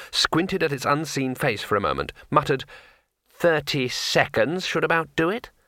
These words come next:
and said brightly, "Smile, please." "Smile,"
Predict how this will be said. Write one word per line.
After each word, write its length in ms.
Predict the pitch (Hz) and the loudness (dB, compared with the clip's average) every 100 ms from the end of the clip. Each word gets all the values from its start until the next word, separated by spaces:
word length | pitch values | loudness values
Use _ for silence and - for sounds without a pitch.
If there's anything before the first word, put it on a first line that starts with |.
| _ _ _ _ - | _ _ _ _ -4
and 120 | 117 | -2
said 220 | - 143 | 2 2
brightly, 420 | 139 143 131 139 143 _ _ _ | 4 2 2 -2 -4 _ _ _
"Smile, 460 | - 202 247 320 294 | -6 4 6 6 2
please." 520 | 190 190 233 285 - _ _ _ _ _ _ _ _ - | 0 0 -2 -6 -12 _ _ _ _ _ _ _ _ -8
"Smile," 760 | - - 110 117 113 98 90 | -6 -4 2 4 4 2 -4